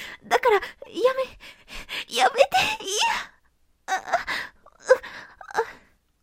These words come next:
この後、私は顔面をボコボコに殴られ、死ぬほど拷問を受けて、百回以上仲出しされました。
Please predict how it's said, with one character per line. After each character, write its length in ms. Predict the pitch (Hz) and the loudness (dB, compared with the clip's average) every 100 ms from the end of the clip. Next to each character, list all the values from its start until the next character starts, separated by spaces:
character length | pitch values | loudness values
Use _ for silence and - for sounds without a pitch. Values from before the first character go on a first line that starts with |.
| _ _ - | _ _ -12
こ 180 | 233 | -8
の 160 | 240 277 | -4 -4
後、 160 | 330 285 | -2 -6
私 580 | 226 208 - 233 - | -6 -8 -10 -10 -6
は 180 | 277 285 - - _ _ - | -2 -4 -4 -18 _ _ -8
顔 160 | 302 359 | -4 -2
面 260 | 370 381 | -2 -2
を 140 | 370 359 | 0 -2
ボ 180 | 330 247 | -4 -8
コ 160 | - | -6
ボ 120 | 302 | -4
コ 140 | 370 392 | -2 -2
に 120 | 370 | -4
殴 300 | 349 339 349 | -4 -6 -4
ら 140 | 381 | -4
れ、 160 | 370 277 - - _ | -4 -6 -8 -20 _
死 240 | - - 233 | -12 -6 -4
ぬ 120 | 269 | -4
ほ 140 | 285 | -4
ど 160 | 320 339 | -4 -4
拷 200 | 330 339 | -2 -4
問 200 | 349 359 | -4 -4
を 100 | 359 | -4
受 220 | 370 370 | -4 -6
け 180 | 330 277 | -4 -4
て、 40 | - - _ _ _ | -6 -16 _ _ _
百 240 | - 262 | -10 -10
回 180 | - 392 | -6 -4
以 40 | 453 539 | -2 0
上 200 | 427 294 | 0 -2
仲 300 | 214 208 233 | -4 -6 -8
出 140 | 277 | -8
し 160 | 294 320 | -8 -8
さ 160 | 320 294 | -8 -6
れ 100 | 311 | -4
ま 120 | 359 | -6
し 140 | - | -6
た。 220 | 339 294 | -6 -6